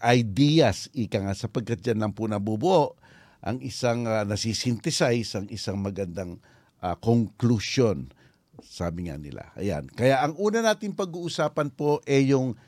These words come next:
madaming nakapanood na bigla na lang sumulpot na advertisement na di umano'y, ah, ang pakay ay palitan yung tinatawag nating nineteen eighty-seven Constitution.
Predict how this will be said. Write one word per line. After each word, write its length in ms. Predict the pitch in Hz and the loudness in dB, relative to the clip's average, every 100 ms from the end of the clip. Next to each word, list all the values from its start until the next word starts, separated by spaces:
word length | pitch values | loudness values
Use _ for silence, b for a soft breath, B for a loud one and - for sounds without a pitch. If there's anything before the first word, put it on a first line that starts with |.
| b b | b b
madaming 640 | - 135 156 175 185 190 190 | -2 2 6 6 6 4 4
nakapanood 800 | 175 156 - 139 135 135 147 127 | 6 4 6 4 4 4 2 2
na 80 | 135 | 0
bigla 480 | 110 120 147 165 | 0 0 4 4
na 80 | 165 | 4
lang 160 | 160 151 | 2 0
sumulpot 640 | 123 139 131 120 - 135 | 0 0 0 0 -2 -4
na 160 | 120 92 | -2 -6
advertisement 960 | 113 101 143 123 143 - 127 110 95 - b b b b | -4 2 2 2 -2 -2 0 2 2 -4 b b b b
na 160 | - 147 | 4 4
di 240 | 139 175 | 4 2
umano'y, 880 | 170 180 180 160 131 123 127 127 127 123 - | 2 4 4 4 4 4 2 0 -4 -6 -2
ah, 960 | 135 139 135 131 127 123 113 95 B B B B B B 147 | 4 6 6 6 6 4 2 -2 B B B B B B 2
ang 160 | 151 | 2
pakay 560 | - 151 151 127 117 120 - | 4 4 4 4 4 4 2
ay 160 | 120 | -2
palitan 640 | - 123 120 123 143 117 107 113 | 2 0 0 0 4 4 2 0
yung 160 | 113 | -2
tinatawag 720 | - - 120 117 - 117 117 | -6 -2 2 2 2 2 2
nating 400 | 113 113 120 110 | 0 -2 -2 -2
nineteen 640 | 107 113 120 107 123 127 123 - | 2 2 2 2 2 2 0 -2
eighty-seven 1040 | 110 110 120 107 117 101 95 101 98 98 | -2 -2 -6 -4 -2 -2 -2 -4 -4 -8
Constitution. 1400 | - 98 92 85 - - 85 - 82 - 95 87 71 | -6 -4 -4 -8 -14 -12 -12 -10 -12 -8 -6 -6 -6